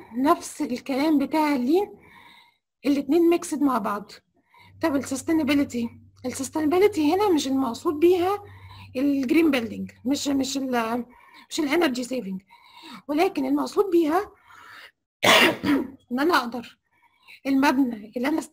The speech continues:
بنيته النهارده، لو انا قعدت استخدم المبنى ده لمية سنه، انا بضمن ان المبنى ده قادره اوفر له الفاسيلتي مانجمنت واحتياجاته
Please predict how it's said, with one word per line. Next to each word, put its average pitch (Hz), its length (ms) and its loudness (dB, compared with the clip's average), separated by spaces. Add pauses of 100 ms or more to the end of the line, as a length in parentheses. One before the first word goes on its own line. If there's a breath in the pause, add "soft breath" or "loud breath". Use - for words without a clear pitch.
(100)
بنيته 269 380 0
النهارده، 302 640 0 (840 soft breath)
لو 220 100 -4
انا 262 140 2
قعدت - 560 -4 (120)
استخدم 277 420 -2
المبنى 262 340 -2
ده 240 240 -8 (100)
لمية 285 260 0
سنه، 339 340 0
انا 247 160 -2
بضمن 277 420 0
ان 226 100 -6
المبنى 269 400 -4
ده 320 200 -6 (540 loud breath)
قادره 269 280 -2
اوفر 220 720 -6
له 214 200 -10 (100)
الفاسيلتي 262 640 -8
مانجمنت 262 640 -2
واحتياجاته 254 880 -2